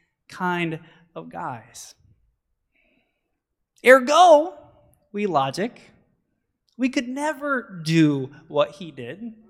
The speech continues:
We could never love like he loved. We could never forgive like he forgave. We could never pursue justice like he pursued justice, 'cause we're just ordinary people. We could never be expected to live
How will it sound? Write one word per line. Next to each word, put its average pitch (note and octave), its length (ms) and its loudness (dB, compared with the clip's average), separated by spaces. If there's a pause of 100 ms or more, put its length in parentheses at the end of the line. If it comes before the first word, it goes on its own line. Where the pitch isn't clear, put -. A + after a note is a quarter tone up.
(800)
We A3 120 -2
could A#3 180 0
never C4+ 260 2
love G3 400 0
like D#3+ 280 -6 (240)
he B3 220 -12
loved. C#3+ 580 -14 (300)
We G3+ 100 0
could G#3+ 120 -4
never A#3 200 -2
forgive F#3 420 -2
like E3 200 2
he A#3+ 160 -6
forgave. D#3+ 400 -6
We G3+ 100 -4
could - 120 -8
never C4 200 0
pursue A#3+ 480 -6
justice F#3+ 680 -2 (220)
like F#3+ 180 2
he E4+ 220 -2
pursued G3 440 -2
justice, A3 580 -8 (560)
'cause C4+ 160 -4
we're F4 200 -4
just F4 260 -4 (120)
ordinary C4 680 -6 (220)
people. D#4+ 580 -8 (920)
We B3 140 -2
could B3 220 -4
never D4 460 -2
be G3+ 260 -6
expected D#3 580 -10
to D3 100 -14
live C#3 380 -4